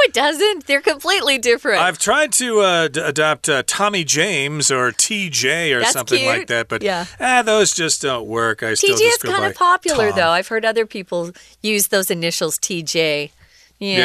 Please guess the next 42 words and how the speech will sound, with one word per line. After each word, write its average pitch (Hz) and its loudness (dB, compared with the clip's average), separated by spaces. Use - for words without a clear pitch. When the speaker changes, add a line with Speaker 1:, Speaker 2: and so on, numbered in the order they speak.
Speaker 1:
Yeah. 151 -4
Speaker 2:
maybe 180 0
it's - 0
too 165 -2
common. 156 -2
Maybe 139 -2
that's 127 0
why 123 0
I - -4
don't 117 -4
use 117 -4
that. 117 -6
I 113 -4
don't 107 -10
know. 110 -8
But 104 -8
in 107 -10
any 160 -2
case, 117 0
uh, 107 -8
those 123 0
are 117 -2
some 113 -2
reasons 113 -6
why 110 -2
people 110 -6
have 110 -2
middle 117 -6
names. 123 -4
Of 147 -6
course, 220 2
the 165 -6
middle 180 -4
names 165 -4
mostly 135 0
are 123 0
given 175 -2
to 175 -4
you 151 -2
by 117 2
your 117 0
parents, 202 -2